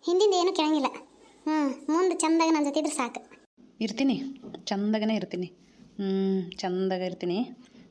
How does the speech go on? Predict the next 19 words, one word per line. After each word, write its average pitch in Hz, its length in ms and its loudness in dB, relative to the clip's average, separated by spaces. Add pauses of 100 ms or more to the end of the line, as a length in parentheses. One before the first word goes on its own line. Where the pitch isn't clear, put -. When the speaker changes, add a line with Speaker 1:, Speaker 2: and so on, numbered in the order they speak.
(120)
Speaker 2:
ಮತ್ತ 175 220 -6 (200)
ನೀನು 180 380 0
ಹ್ಞೂ - 1080 -10
ಅನ್ಬೇಕು 180 220 -2
ಎಲ್ಲದಕ್ಕೂ. 160 360 -4
Speaker 1:
ಹ್ಞೂ - 1160 -4
ಅಂತ 381 140 2
ಹೇಳಿನಲ್ಲ, 311 480 2
ಎಲ್ಲದಕ್ಕೂ 277 340 -2
ಹ್ಞೂ 285 100 2
ಅಂತೀನಿ. 254 280 0 (300)
ಮೊದ್ಲು 330 180 2
ನನ್ 277 100 0
ತಾಳಿ 254 180 0
ಕಟ್ಬೇಕು 226 260 -2
ನೀವು. 220 320 -6
ಯಾವಾಗ 294 180 2
ಕಟ್ತೀರಿ 247 220 -4
ಹೇಳ? 214 100 -2